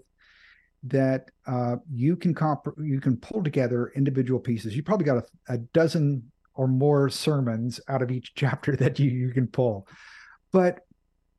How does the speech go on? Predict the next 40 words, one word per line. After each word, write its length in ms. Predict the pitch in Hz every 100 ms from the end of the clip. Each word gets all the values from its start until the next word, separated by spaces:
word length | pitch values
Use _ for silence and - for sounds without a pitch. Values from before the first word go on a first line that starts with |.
| _ _ _ _ _ -
the 200 | 139 165
whole 260 | 156 - 285
purpose, 500 | 285 190 170 165 -
again, 480 | 147 131 107 85 92 _ _ _ _ _
is 200 | - 170 165
to 180 | 190
equip 440 | 175 - - 160 165
you, 100 | 117
Pastor, 540 | 101 85 - - 87 _ _ _ _ _
so 420 | - - 165 156
that, 400 | 135 151 143 143 _ _ _ _ _ _ _ _ _ _ _ -
uh, 240 | 143 135 123 - - _ _ _ _ _ - - _ _ _ _ _ 135
there 160 | 185
are 40 | 190
so 180 | -
many 120 | 262 170
books 340 | 151 - - - -
out 280 | 156 147 -
there 280 | 113 92 101
that 260 | 123 120 -
are 280 | 127 120 120 113 -
geared 280 | - 147 143
toward 240 | - 131
helping 320 | 120 139 135 131
a 40 |
man 400 | 117 127 127 120
or 120 | 117
a 60 | 113
woman 340 | 117 139 131
find 320 | 117 123 117
freedom, 400 | - 135 127 110
et 100 | 107
cetera. 420 | - 135 123 110 104
And 100 | 120
it 120 | 123
tells 340 | - 165 165 160
their 100 | 143
story 540 | - 135 131 120 113
and, 160 | 110 113
and 200 | 117